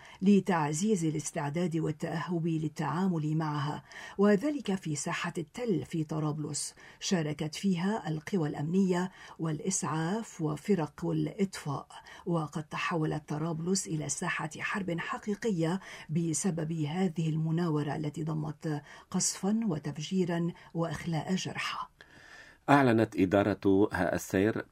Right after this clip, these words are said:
Speaker 2: مصلحة تسجيل السيارات أنها تستمر باستقبال المواطنين طيلة الأسبوع المقبل في المركز الرئيسي في الدكويني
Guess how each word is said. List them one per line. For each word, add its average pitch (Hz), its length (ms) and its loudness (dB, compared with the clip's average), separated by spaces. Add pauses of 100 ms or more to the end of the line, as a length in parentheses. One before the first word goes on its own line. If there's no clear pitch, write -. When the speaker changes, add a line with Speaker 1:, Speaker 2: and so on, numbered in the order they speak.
(200)
Speaker 2:
مصلحة 95 420 4
تسجيل 87 540 2
السيارات 90 580 2
أنها 92 280 2
تستمر 107 560 0
باستقبال 90 500 2
المواطنين 92 640 4
طيلة 113 440 2
الأسبوع 104 460 0
المقبل 90 440 2
في - 120 0
المركز 90 460 2
الرئيسي 85 640 4
في - 100 4
الدكويني 73 540 2